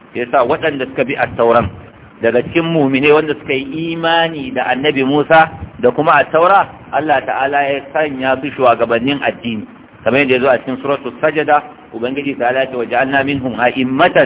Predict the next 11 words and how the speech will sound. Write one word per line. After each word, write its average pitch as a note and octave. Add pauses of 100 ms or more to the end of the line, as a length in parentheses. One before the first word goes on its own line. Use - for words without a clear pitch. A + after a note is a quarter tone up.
(360)
يهدون C3
بأمرنا F3+ (340)
لما C3+ (140)
صبروا C3
وكانوا B2+
بآياتنا A#2
يوقنون." G#2+ (340)
Mun C#3+
sanya C#3 (120)
wato B2+
ainihin D3+